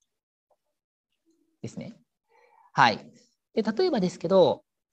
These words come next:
こう、まだ代金Bが払ってないっていう形になった時に、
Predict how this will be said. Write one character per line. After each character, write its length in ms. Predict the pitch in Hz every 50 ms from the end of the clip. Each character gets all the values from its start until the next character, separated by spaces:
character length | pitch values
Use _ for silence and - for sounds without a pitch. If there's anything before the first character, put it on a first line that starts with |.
| - _ _ _
こ 400 | - 143 139 135 127 127 123 117 202
う、 20 |
ま 100 | 247 330
だ 100 | 330 220
代 240 | 180 247 285 302 -
金 180 | - 160 131
B 180 | 127 180 233 214
が 120 | 131 107
払 180 | 95 123 127 127
っ 80 | 127 -
て 100 | 113 92
な 120 | 92 90
い 20 |
っ 40 | 87 _ _ _ _ _ _ _ _ _ -
て 80 | - 156
い 20 |
う 20 | 151
形 300 | 151 139 147 139 139 147
に 60 | 147
な 80 | 139
っ 20 | 123
た 80 | 117
時 240 | 98 98 90 - 107
に、 340 | 127 135 131 113 98 -